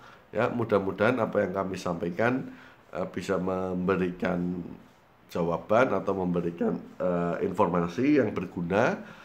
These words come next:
Eh, kemudian jangan lupa untuk subscribe dan aktifkan loncengnya. Eh, silakan kalau Anda ingin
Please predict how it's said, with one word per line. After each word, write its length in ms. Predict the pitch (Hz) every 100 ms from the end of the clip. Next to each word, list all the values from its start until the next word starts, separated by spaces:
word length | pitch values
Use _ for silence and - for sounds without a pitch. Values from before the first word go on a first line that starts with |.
| - - -
Eh, 260 | 87 90 87
kemudian 400 | 92 92 98 127
jangan 240 | 107 92
lupa 320 | 90 87 110
untuk 240 | 110 87 95
subscribe 560 | 92 85 - 113 113
dan 480 | - 92 90 87 - - -
aktifkan 480 | 87 98 - 98 90
loncengnya. 880 | 87 85 90 82 85 117 139 175 - - - - - -
Eh, 840 | 90 92 90 87 90 85 82 78 73 -
silakan 560 | - 104 95 90 120 -
kalau 240 | 98 95
Anda 400 | 90 90 85 90
ingin 480 | 92 90 90 92 90